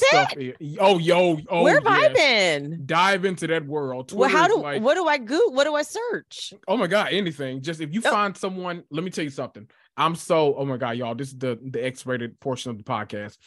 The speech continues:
Speaker 2: <laughs>
Speaker 1: I'm the person that whenever I see anybody attractive on, like, Instagram or whatever,
Speaker 2: Uh-huh.
Speaker 1: I go to their bio immediately and I click on that link tree and I just, I'm just like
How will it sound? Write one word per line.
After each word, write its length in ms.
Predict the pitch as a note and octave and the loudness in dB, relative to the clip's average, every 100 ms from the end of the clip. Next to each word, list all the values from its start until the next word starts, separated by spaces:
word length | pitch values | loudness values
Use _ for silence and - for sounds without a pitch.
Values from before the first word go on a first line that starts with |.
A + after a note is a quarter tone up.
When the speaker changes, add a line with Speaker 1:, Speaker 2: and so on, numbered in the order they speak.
| _ _ | _ _
Speaker 2:
<laughs> 300 | G3+ C#4+ - | -18 -18 -2
Speaker 1:
I'm 240 | C#3 F3+ G#3 | 2 4 2
the 80 | G3+ | 2
person 480 | G3+ F3 E3 D#3 | 2 2 2 0
that 240 | C#3 C3 A#2+ _ _ _ _ _ _ _ | 0 0 -2 _ _ _ _ _ _ _
whenever 380 | B2+ C3+ F3+ F#3 | -4 -2 -2 -4
I 60 | F#3 | -6
see 320 | - D3+ C#3 | -6 -10 -8
anybody 520 | D#3+ D3 D#3 C#3+ C3+ B2 | -6 -4 -2 -2 -2 -4
attractive 560 | - C3 C3 - C#3 C#3 _ _ _ _ - | -6 -6 -6 -6 -10 -10 _ _ _ _ -2
on, 320 | C3+ C3 B2+ | 0 0 0
like, 260 | B2 A#2+ A#2 - | -2 -4 -6 -10
Instagram 680 | C#3+ C#3 C#3+ C#3 C#3 C3+ B2+ | -8 -8 -4 0 2 2 0
or 60 | |
whatever, 240 | B2 C3+ G3 | -2 -2 -4
Speaker 2:
Uh-huh. 260 | G3+ D3+ C3 | -6 -4 0
Speaker 1:
I 160 | F3+ | 0
go 260 | F3 D#3 E3+ | 0 0 0
to 80 | D#3+ | 0
their 140 | D3+ | -2
bio 400 | B2+ D3 C#3+ C#3+ | -2 -2 -2 -4
immediately 600 | C#3+ B2+ C3+ C#3+ C#3 C#3+ | -4 -6 -6 -6 -8 -8
and 100 | B2 | -8
I 60 | C3 | -10
click 300 | - D3+ C#3 | -10 -8 -4
on 120 | C3+ | -4
that 140 | B2+ | -4
link 280 | A2+ C3+ C#3 | -6 -6 -6
tree 320 | - D3+ D3 - - | -6 -6 -6 -8 -8
and 120 | C3+ | -2
I 80 | D#3 | -2
just, 280 | D#3+ E3 - | -2 -4 -4
I'm 140 | D#3+ F3 | -4 -4
just 120 | E3+ | -2
like 200 | D3+ | -4